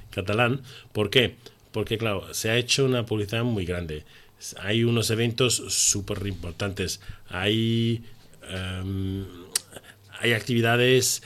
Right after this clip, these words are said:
hay, hay cosas, hay cosas nuevas. Hay, hay un desfile con veinticinco carrozas que va a ser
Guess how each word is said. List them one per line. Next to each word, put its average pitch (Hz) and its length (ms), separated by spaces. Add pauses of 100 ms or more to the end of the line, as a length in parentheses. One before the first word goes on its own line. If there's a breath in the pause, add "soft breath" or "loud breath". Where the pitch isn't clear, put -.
(160 loud breath)
hay, 110 640
hay 117 100
cosas, 117 640
hay 107 100
cosas 127 320
nuevas. 110 360
Hay, 107 140 (540 loud breath)
hay 110 140
un 127 100
desfile 120 360
con 113 140
veinticinco 110 480
carrozas 113 440
que 110 100
va 98 80
a - 40
ser 107 320